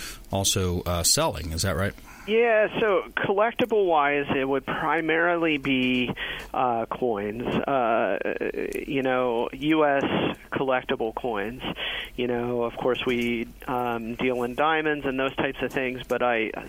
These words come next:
Speaker 2: stop short of calling that collectible.
Speaker 1: Yeah, diamonds.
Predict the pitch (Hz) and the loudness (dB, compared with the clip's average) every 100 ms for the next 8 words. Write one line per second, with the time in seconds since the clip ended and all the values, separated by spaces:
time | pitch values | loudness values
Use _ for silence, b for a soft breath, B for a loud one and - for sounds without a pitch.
0 | - - 127 - 131 127 123 117 135 127 | -4 0 0 0 0 2 0 -2 -2 0
1 | 127 123 123 - 131 120 - 127 127 - | -2 -2 -4 -2 0 0 0 -2 -2 -6
2 | - - B B B B B B B B | -8 -14 B B B B B B B B
3 | B B - - - - - 117 113 92 | B B -20 -20 -20 -20 -8 -2 0 2
4 | 104 110 107 - - - - - - | 2 2 0 0 -2 -6 -6 -6 -8